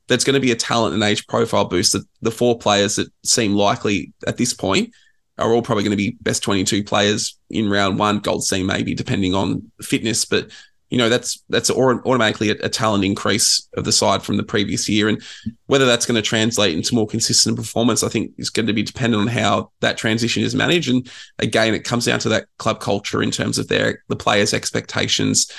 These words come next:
of each other and about following the instructions and, and the guidance of their coaching,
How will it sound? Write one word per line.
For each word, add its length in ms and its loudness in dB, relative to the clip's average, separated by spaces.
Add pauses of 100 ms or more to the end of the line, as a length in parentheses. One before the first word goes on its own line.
(360)
of 160 2
each 200 2
other 420 2
and 320 0 (380)
about 340 0
following 400 2
the 100 2
instructions 640 0
and, 240 -2 (280)
and 80 2
the 40 0
guidance 520 0 (160)
of 160 0
their 100 2
coaching, 640 -2